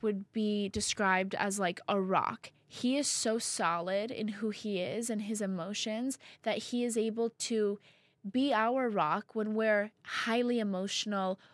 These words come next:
We come to him with all these feelings, emotions, and whatever, and they can be able to be our rock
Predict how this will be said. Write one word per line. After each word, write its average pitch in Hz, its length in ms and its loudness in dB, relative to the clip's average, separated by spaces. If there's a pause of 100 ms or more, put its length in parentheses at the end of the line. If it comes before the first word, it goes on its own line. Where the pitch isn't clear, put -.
(100)
We 214 140 0
come 240 240 0
to 233 140 -4
him 214 200 0
with 196 140 -4
all 214 140 2
these 220 180 0
feelings, 214 400 0
emotions, 202 540 -2
and 196 160 -2
whatever, 196 420 2 (380)
and 220 320 2
they 233 260 4
can 233 380 -2 (100)
be 233 120 4
able 226 260 2
to - 180 -2
be 226 240 0
our 226 160 4
rock 196 400 4